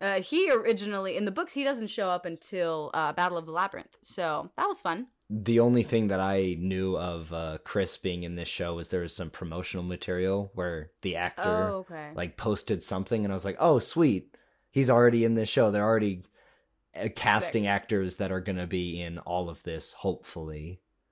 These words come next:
Speaker 1: Yeah. That's cool. I did
Speaker 2: Hmm.
Speaker 1: not, uh, I did not know that.
Speaker 2: Hmm.
Speaker 1: But let's move on to episode
Speaker 2: Yeah.
Speaker 1: two, because episode two begins,
Speaker 2: Or episode
Speaker 1: um, three, sorry, episode
Speaker 2: three.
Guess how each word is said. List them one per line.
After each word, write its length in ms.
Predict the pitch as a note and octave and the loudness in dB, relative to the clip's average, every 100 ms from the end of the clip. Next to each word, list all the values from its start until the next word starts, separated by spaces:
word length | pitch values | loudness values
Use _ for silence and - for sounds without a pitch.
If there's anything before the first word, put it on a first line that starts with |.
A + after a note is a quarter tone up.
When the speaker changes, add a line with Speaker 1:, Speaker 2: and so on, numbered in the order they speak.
| _ _ | _ _
Speaker 1:
Yeah. 380 | F3+ F#3 D3+ D3 - _ _ _ _ _ _ _ _ _ _ | -6 -4 -4 -6 -14 _ _ _ _ _ _ _ _ _ _
That's 200 | F3+ E3+ | -8 -8
cool. 240 | - C#3+ - - - | -8 -16 -16 -20 0
I 140 | G#3 A#3+ | 2 4
did 120 | A#3+ | 2
Speaker 2:
Hmm. 60 | A3 | 0
Speaker 1:
not, 360 | F#3 F3 D#3+ - | 0 0 -2 -6
uh, 360 | - F3 C#3 F3 - _ _ - | -4 -2 -2 -8 -16 _ _ -2
I 120 | G3 | -2
did 100 | F3+ | 0
not 160 | D#3+ | -4
know 120 | C3+ - | -6 -10
that. 180 | - - - - - | -14 -16 -20 -20 -8
Speaker 2:
Hmm. 100 | - E2 | -6 0
Speaker 1:
But 640 | G#3 F#3+ F3+ - - - - _ _ _ _ _ _ _ _ _ _ _ - | 2 2 0 -4 -12 -12 -18 _ _ _ _ _ _ _ _ _ _ _ -4
let's 320 | G#3+ G#3 - | -2 -2 -2
move 140 | B3+ | 0
on 140 | D4 D#4+ | 2 2
to 120 | F4 | 0
episode 300 | - D4+ E4+ | -2 -2 0
Speaker 2:
Yeah. 100 | A#2 | 2
Speaker 1:
two, 320 | A#2 F4+ D4+ G3+ | 2 0 -2 -2
because 300 | G#3 G3+ F#3+ | -4 -6 -4
episode 360 | G#3 G#3+ A3 G#3 - | -4 -2 -2 -4 -8
two 340 | - D4+ D4+ | -8 -4 -4
begins, 1200 | A3 A3 E3+ - A#3+ D4+ A#3+ D3 G#2 G#2+ A3+ - | -4 -6 -8 -12 -8 -4 -4 -4 -10 -12 -14 -6
Speaker 2:
Or 80 | - | -2
episode 300 | F#2+ G3+ G2+ | 0 -2 0
Speaker 1:
um, 400 | G3 F#3+ F3 F3 - _ _ _ | 2 2 0 -4 -12 _ _ _
three, 260 | D4+ D#4+ E3 | 0 0 0
sorry, 280 | - G3+ D#3 | 2 2 4
episode 320 | B2+ G#2 | 4 4
Speaker 2:
three. 100 | F#2 | 4